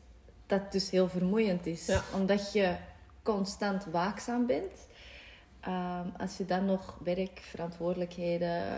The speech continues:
Speaker 1: ehm, partner soms, ehm,
Speaker 2: Ja, ja, die partner sowieso ook nog, hè. Die
Speaker 1: Ja, die wil ook aangeraakt worden en aanraken. En, en dat kan,
Speaker 2: En
Speaker 1: dat,
Speaker 2: aandacht.
Speaker 1: dat kan heel veel zijn.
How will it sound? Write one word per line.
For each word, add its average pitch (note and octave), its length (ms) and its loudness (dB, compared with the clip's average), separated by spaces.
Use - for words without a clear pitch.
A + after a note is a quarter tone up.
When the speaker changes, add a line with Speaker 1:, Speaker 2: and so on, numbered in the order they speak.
Speaker 1:
ehm, - 360 -8
partner F3 420 -4
soms, - 720 -6
ehm, F#3 440 -4
Speaker 2:
Ja, F3+ 160 6
ja, F3+ 200 8
die E3+ 80 2
partner D3+ 380 -2
sowieso E3+ 440 0
ook F#3+ 180 -2
nog, F#3 140 2
hè. G3 140 2
Die G#3 160 4
Speaker 1:
Ja, G3 440 8
die G3 100 0
wil F3+ 180 0
ook F3 160 0
aangeraakt F#3+ 540 2
worden G3 460 0
en F#3 180 -2
aanraken. G3 800 -2
En, F#3 240 -4
en G3+ 120 -2
dat G3+ 120 2
kan, B3+ 160 2
Speaker 2:
En B3+ 60 8
Speaker 1:
dat, F3+ 80 8
Speaker 2:
aandacht. F3 560 2
Speaker 1:
dat G3+ 140 -4
kan A3 180 0
heel G3 300 4
veel G#3 340 0
zijn. C4 260 0